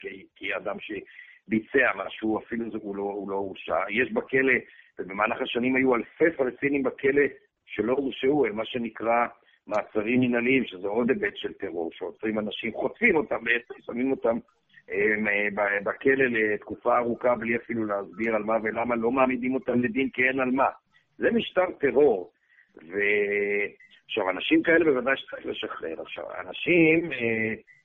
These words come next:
שנניח פעלו ב-, ו-, ו-, ופגעו ב-, גם בחפים מפשע, אני לא מסכים עם המעשי-, עם המעשים האלה, אבל אני, אה, אה,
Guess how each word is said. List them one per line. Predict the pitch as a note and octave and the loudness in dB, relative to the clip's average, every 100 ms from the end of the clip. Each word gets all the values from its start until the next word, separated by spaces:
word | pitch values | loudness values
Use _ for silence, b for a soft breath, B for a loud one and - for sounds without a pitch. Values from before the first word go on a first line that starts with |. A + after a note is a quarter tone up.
| _ | _
שנניח | - - G#2 G2 F#2+ G2 F#2+ G2 F#2+ F#2+ G2+ - G2 F2 F#2+ F#2+ G#2 A#2+ - - | -12 -4 2 2 2 0 -4 -8 -8 -6 -8 -10 -12 -8 -6 -4 0 0 -2 0
פעלו | G2+ F2+ A2+ A2 | 2 2 0 0
ב-, | A2 G2+ G2 F#2+ F#2 D#2 D#2 | 0 0 -2 -6 -6 -10 -14
ו-, | F#2+ F#2 F2+ | -12 -10 -8
ו-, | F#2 F2+ F2 F#2 | -8 -8 -8 -8
ופגעו | F2+ F#2+ F#2 A#2 A2 | -6 -6 -4 -2 0
ב-, | G#2+ G2 F#2 F#2 F#2 | 0 -2 -6 -8 -4
גם | G2+ G#2+ | -2 0
בחפים | A#2+ G2+ - A#2+ A2+ | -2 -4 -6 -4 -4
מפשע, | - A#2+ A2+ - E2+ F#2 | -2 0 0 -2 -2 -2
אני | F2+ F#2 | -4 -4
לא | A#2 | -4
מסכים | A#2+ - A2+ G#2+ | -4 -4 -6 -4
עם | G#2+ | -2
המעשי-, | F#2 - G2 F2+ G2 | -4 -8 -14 -12 -8
עם | |
המעשים | G2 F#2+ E2+ - F#2+ E2+ | -8 -6 -8 -8 -12 -8
האלה, | D#2+ D2+ F2 B2+ - b b b _ - | -6 -4 -2 -2 -4 b b b _ -6
אבל | - F#2+ C3+ C3+ C#3 D3+ | -4 2 4 6 6 4
אני, | B2 G#2+ G#2 G#2 | 0 -4 -6 -4
אה, | G2+ G2 G2+ G2+ G2+ - | -4 -6 -6 -6 -6 -6
אה, | F#2+ | -8